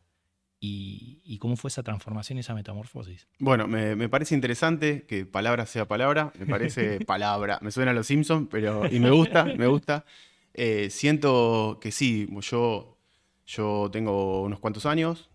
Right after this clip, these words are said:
Speaker 2: eh, cada vez más, como todo el mundo. Estoy casi,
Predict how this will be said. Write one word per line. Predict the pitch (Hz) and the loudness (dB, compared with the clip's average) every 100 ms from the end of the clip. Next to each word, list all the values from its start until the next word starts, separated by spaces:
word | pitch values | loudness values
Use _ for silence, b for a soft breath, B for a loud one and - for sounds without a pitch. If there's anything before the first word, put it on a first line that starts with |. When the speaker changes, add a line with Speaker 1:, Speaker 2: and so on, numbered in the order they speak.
| _ | _
Speaker 2:
eh, | 110 92 101 | -16 -16 -14
cada | - 101 95 | -6 -2 0
vez | 104 101 - - - | 0 -2 -8 -16 -6
más, | 104 - _ _ _ | -6 -6 _ _ _
como | 92 90 | -12 -8
todo | 98 | -8
el | 92 | -6
mundo. | 107 156 b b b b b b | -8 -10 b b b b b b
Estoy | - 107 123 117 | -8 -4 0 0
casi, | 127 120 127 113 110 107 104 101 101 98 95 92 - | 0 0 0 0 0 0 0 -2 -2 -4 -4 -6 -10